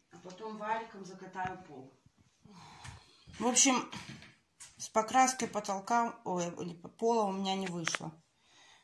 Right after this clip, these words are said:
Что-то она какая-то вообще, если видно, она тут одна банка разных цветов. В общем, лишь бы что.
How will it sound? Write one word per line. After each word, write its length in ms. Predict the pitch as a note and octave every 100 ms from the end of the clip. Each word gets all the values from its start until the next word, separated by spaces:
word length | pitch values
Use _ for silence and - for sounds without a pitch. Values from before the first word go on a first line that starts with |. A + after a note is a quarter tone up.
| _
Что-то 440 | - - G3 G#3 G3
она 300 | G3+ G#3 F#3+
какая-то 540 | F#3+ F#3+ G3 F#3+ F3+
вообще, 360 | F3 F3 - E3 D#3 - _ _ _ - - - -
если 320 | - - D#3 E3
видно, 320 | F3+ E3+ E3+
она 180 | E3+ E3
тут 300 | D#3+ D#3+ - - _ _ _ _ - - _ _ _ _ _ _
одна 400 | - F#3 G#3+ G3+
банка 720 | F3+ G#3+ A#3+ A3+ G#3+ G3 F3+ -
разных 500 | F#3 G3+ F3+ F#3 F3+
цветов. 600 | E3+ F3 A3 A#3 A3+ - _ _ _ _ _ _ _ _ _ _ _ _ _ _ _ _ _ _ _ _ _ _ _ _ _ _ _ _ _ _ _ _ _ _ _ _
В 80 | D3+
общем, 300 | D#3+ - G3
лишь 160 | F#3+ F#3
бы 120 | E3
что. 400 | F3+ - C3+ C#3